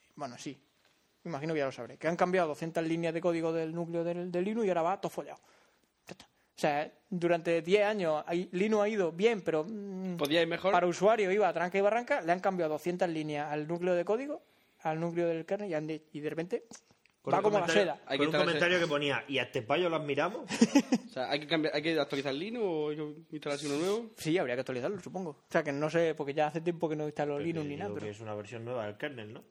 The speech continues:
Speaker 3: Y ya está.
Speaker 1: Sí, sí, claro. Pero eso digo, han cambiado y de repente va todo follado. Pues nada.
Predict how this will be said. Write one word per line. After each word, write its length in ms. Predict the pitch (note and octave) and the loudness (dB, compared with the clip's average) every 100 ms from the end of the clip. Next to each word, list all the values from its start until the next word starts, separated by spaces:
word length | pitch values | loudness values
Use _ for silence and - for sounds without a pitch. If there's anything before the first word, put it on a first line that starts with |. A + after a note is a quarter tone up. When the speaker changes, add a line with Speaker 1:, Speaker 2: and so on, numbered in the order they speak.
| - | -20
Speaker 3:
Y 20 | |
ya 60 | G#2+ | -20
está. 180 | - - | -16 -6
Speaker 1:
Sí, 80 | F3 | -4
sí, 160 | B3 | -4
claro. 240 | F3+ F3 E3 _ - | -2 -4 -6 _ -6
Pero 120 | E3+ | 0
eso 80 | G3 | 2
digo, 120 | F3+ | 2
han 120 | E3+ F#3+ | 2 0
cambiado 320 | G#3 A3+ A#3 | 2 4 4
y 40 | |
de 60 | F3 | 2
repente 360 | E3+ G3+ A3+ | -2 0 -2
va 260 | A3 F#3 F3 | -2 0 0
todo 100 | F#3 | 0
follado. 300 | - A#2+ - _ _ _ | -4 -8 -10 _ _ _
Pues 140 | A2+ | -16
nada. 180 | G#2+ | -16